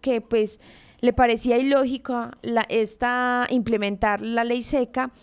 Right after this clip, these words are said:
porque no es lo mismo una elección a una consulta en donde solo participan unos pocos. Es decir,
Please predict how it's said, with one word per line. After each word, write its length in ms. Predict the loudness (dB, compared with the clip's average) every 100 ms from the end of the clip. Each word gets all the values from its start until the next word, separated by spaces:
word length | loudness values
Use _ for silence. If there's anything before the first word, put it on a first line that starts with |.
| -20 -2
porque 320 | 2 2 2
no 100 | 2
es 80 | 2
lo 100 | 2
mismo 400 | 0 -2 -2 -2
una 280 | -2 -2 0
elección 440 | 0 -2 -2 -4 -2
a 60 |
una 260 | -2 -2 -4
consulta 500 | -4 -2 -2 0 0
en 80 | 0
donde 240 | 0 0
solo 340 | 0 0 0
participan 720 | -2 -2 -2 -2 -2 -2 -4 -4
unos 380 | -6 -4 -6
pocos. 480 | -2 -2 -2 -12 -20 -20 -20 -8
Es 220 | -2 0
decir, 420 | 0 -2 0 -2